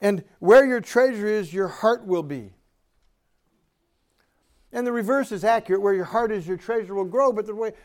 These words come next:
uh, go. But where, w-, the way this is said, written by Jesus, said by Jesus, where your treasure is, that's where your heart will be.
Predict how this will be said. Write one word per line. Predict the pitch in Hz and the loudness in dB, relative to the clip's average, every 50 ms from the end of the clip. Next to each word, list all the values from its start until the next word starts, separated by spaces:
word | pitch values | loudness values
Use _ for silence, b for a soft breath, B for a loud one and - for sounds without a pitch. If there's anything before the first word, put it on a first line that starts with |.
| B B | B B
uh, | - - 175 | -12 -12 -10
go. | 180 165 240 254 226 196 190 | 0 2 4 4 6 4 2
But | 180 196 208 | 0 -2 0
where, | 208 220 214 208 208 | 0 2 2 0 -2
w-, | 202 196 202 214 208 190 190 196 | -4 -6 -8 -8 -8 -10 -16 -8
the | 190 208 | -4 -2
way | 220 233 240 240 | 2 2 2 0
this | 226 208 175 | 0 -8 -10
is | 185 170 | -14 -16
said, | - - 294 294 269 226 190 - _ | -8 -6 -6 -6 -4 -8 -10 -14 _
written | _ 254 294 302 269 233 220 208 b b | _ -12 -12 -10 -10 -14 -14 -14 b b
by | - - | -8 -8
Jesus, | 208 170 247 311 294 247 226 208 | -8 -6 -6 -8 -6 -8 -10 -12
said | - - 240 233 | -6 -4 -4 -4
by | 220 233 214 | -2 -4 -6
Jesus, | 190 196 262 285 277 208 226 208 180 214 | -4 -6 -10 -10 -8 -8 -8 -8 -8 -12
where | - 185 175 214 247 277 294 | -14 -4 2 4 4 4 4
your | 269 233 240 247 247 247 240 240 240 b b b b b b b b b b | 0 2 6 8 8 8 6 4 -2 b b b b b b b b b b
treasure | - - - - 339 392 403 403 320 202 196 190 170 | -20 -14 -8 -6 -2 2 4 2 2 2 -4 -6 -6
is, | 147 131 120 117 - 151 175 _ _ _ _ _ _ _ _ _ _ _ _ _ _ _ _ _ - 131 | -8 -10 -14 -18 -20 -20 -20 _ _ _ _ _ _ _ _ _ _ _ _ _ _ _ _ _ -10 -6
that's | 180 208 214 180 - - | -4 -4 -4 -6 -8 -10
where | 170 156 | -10 -8
your | 156 160 | -8 -10
heart | 156 - - 196 180 - - | -12 -10 -8 -8 -8 -8 -10
will | - - | -16 -18
be. | 165 - - _ _ | -18 -20 -20 _ _